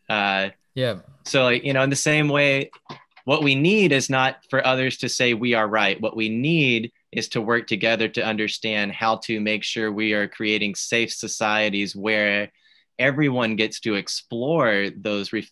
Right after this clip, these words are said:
Speaker 1: you know, those questions, um, and has the safety, uh,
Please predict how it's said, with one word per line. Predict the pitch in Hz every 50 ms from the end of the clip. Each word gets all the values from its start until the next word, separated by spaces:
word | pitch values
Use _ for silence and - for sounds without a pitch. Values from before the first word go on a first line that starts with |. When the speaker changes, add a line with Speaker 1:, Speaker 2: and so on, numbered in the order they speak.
| _ _
Speaker 1:
you | 113
know, | 107 104 104
those | 98 104 95 -
questions, | - - 120 110 98 - - - 113 101 95 95 95 - - - _ _ _ _ _ _ _ _
um, | 107 104 101 98 98 95 95 92 90 - -
and | 123 117 107
has | 120 120 117 113 -
the | - 113 104
safety, | - - - 139 139 135 131 - - 120 117 113 110 107 107 - _ _ _ _ _ _ _ _ _ -
uh, | 110 107 104 104 101 98 98 98 95 95 95